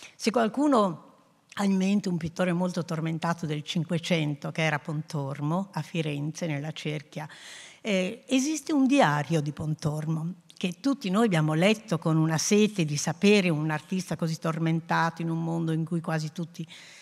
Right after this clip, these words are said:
sono nevrotici, pazzi, si uccidono, che è il manierismo. Il diario di Pontormo dice: "Oggi ha bussato il tale, ho mangiato un uovo in chiara d'uovo", ho fatto, cioè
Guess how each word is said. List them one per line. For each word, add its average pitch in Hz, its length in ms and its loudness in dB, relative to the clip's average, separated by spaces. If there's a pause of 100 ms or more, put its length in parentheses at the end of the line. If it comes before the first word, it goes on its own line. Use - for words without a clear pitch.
(300)
sono 160 500 0
nevrotici, 160 760 0
pazzi, 151 500 -4
si 135 100 -6
uccidono, 156 480 -4
che - 80 -8
è 151 40 -4
il 151 60 -4
manierismo. 175 760 2 (840)
Il 294 140 0
diario 339 280 2
di 240 120 0
Pontormo 320 640 2
dice: 226 420 0
"Oggi 180 380 2
ha 151 60 -4
bussato 151 520 -4
il 156 180 -6
tale, 240 440 6
ho 190 80 0
mangiato 170 720 -2
un 160 160 0
uovo 156 400 -2
in 156 100 -4
chiara 156 260 -4
d'uovo", 226 440 8
ho 185 40 -2
fatto, 196 380 0
cioè - 240 2